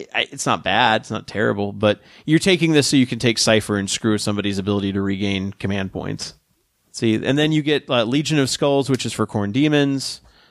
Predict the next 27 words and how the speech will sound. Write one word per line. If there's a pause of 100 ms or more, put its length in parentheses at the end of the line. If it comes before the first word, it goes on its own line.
(360)
And
then,
uh,
that,
those
are
all
the
specialist
attachments.
And
then
there's
a
bunch
of, (640)
uh, (240)
it
basically,
remember
the
Black
Legion,
like,
mini,
co-,
or,